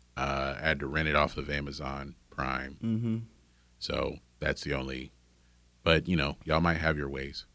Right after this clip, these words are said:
Speaker 1: <laughs>
Speaker 2: Support the, I'm, I'm a big proponent, support the artists. Um, not supporting the artists is what got Darnell Martin a small budget and probably not the ability to make much,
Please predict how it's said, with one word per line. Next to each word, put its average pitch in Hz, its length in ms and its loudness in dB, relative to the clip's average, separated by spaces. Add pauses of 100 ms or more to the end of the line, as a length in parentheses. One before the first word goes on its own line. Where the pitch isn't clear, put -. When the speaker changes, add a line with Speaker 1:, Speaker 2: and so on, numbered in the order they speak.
(480)
Speaker 1:
<laughs> - 1080 8
Speaker 2:
Support 143 640 12
the, 135 200 8
I'm, 131 300 12
I'm 127 140 10
a 123 60 10
big 139 240 12
proponent, 131 460 6
support 120 360 4
the 123 80 4
artists. 110 680 4 (500)
Um, 107 600 6 (1600)
not 131 260 8
supporting 131 340 6
the 113 60 6
artists 110 280 6
is 101 100 -2
what 107 200 2
got 110 180 2
Darnell 104 540 4
Martin 104 560 2
a 98 140 -2
small 107 300 2
budget 104 380 2
and 92 220 -4 (560)
probably 113 240 4
not 101 160 4
the 104 80 2
ability 101 340 2
to 90 80 0
make 92 240 -2
much, 101 240 0